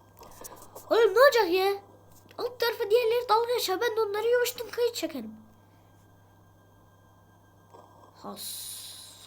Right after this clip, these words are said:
İşte. Nerede lan? Y-, yok hocam bir şey ya.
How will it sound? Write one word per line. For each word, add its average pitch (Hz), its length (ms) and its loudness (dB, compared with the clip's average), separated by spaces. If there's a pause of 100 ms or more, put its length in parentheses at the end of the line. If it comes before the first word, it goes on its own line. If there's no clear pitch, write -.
İşte. - 260 -20 (1300)
Nerede 370 140 0
lan? 554 400 0 (720)
Y-, 269 720 -4
yok 359 160 -2
hocam 392 320 0
bir 392 40 0
şey 359 220 -2
ya. 330 240 0